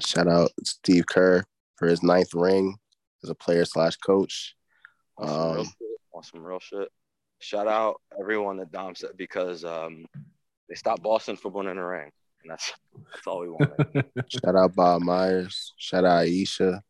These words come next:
Speaker 1: Shout out Sonia. Shout out Dell. Shout out Michael <laughs> Thompson. <laughs> Shout out everybody. Shout
Speaker 3: So
Speaker 1: out,
Speaker 3: I
Speaker 1: shout out the glove, Gary
Speaker 3: So
Speaker 1: Payton Senior.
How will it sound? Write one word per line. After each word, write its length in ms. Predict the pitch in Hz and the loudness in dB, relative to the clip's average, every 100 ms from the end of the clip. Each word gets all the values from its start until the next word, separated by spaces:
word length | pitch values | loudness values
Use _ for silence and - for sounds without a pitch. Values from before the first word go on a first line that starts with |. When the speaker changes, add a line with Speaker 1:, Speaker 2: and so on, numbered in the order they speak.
| _ _ _ _ - | _ _ _ _ -8
Speaker 1:
Shout 220 | - 87 | 0 2
out 120 | 82 | 2
Sonia. 640 | - 95 95 98 98 95 - _ _ _ - | 4 8 8 8 6 2 -4 _ _ _ -10
Shout 200 | - 87 | -2 0
out 240 | 76 76 | 0 2
Dell. 420 | 92 92 92 95 - _ _ _ _ | 6 8 8 4 -8 _ _ _ _
Shout 280 | - 82 80 | -10 -6 0
out 140 | 80 71 | 2 4
Michael 440 | 85 92 - 95 - - _ - - | 4 4 2 -2 -4 -20 _ -18 -16
<laughs> 480 | - - - - - | -16 -18 -18 -20 -2
Thompson. 560 | 92 92 - - 95 101 _ _ _ - | 4 4 4 2 6 6 _ _ _ -6
<laughs> 640 | - - _ 117 - 120 | -4 -4 _ -2 0 -2
Shout 300 | - - - | 0 0 2
out 120 | 104 - | 2 4
everybody. 680 | 95 90 92 87 87 87 90 _ _ _ _ - | 4 4 4 4 4 4 -2 _ _ _ _ -8
Shout 160 | - 101 | 4 8
Speaker 3:
So 40 | |
Speaker 1:
out, 120 | 98 | 8
Speaker 3:
I 240 | 92 123 120 | 6 4 4
Speaker 1:
shout 160 | 107 | 4
out 160 | 107 107 | 4 2
the 80 | - | -4
glove, 480 | 92 101 107 110 123 - _ _ _ - | -2 0 2 0 -2 -6 _ _ _ -14
Gary 200 | 95 98 | -10 -2
Speaker 3:
So 100 | - | 0
Speaker 1:
Payton 220 | 123 113 | 0 -2
Senior. 520 | - 107 110 110 110 | -4 -6 0 4 4